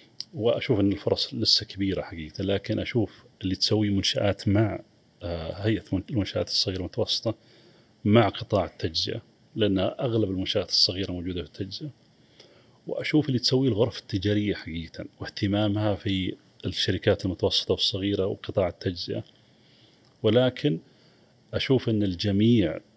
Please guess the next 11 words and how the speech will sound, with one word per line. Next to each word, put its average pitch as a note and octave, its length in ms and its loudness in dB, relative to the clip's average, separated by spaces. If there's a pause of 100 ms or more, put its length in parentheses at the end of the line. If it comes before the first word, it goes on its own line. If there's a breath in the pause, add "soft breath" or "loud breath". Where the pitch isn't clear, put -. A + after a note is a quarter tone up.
(400)
الأطراف G2 640 2 (560)
الخاصة - 640 2
والشركات، - 720 0
هذه G#2 240 2 (100)
نقطة - 260 -2
مرة G2+ 240 4
مهمة، E2+ 260 0
الشركات - 680 0
الكبيرة G#2+ 680 -2 (520 soft breath)
عليها G2+ 220 2
مسؤولية F#2+ 760 -2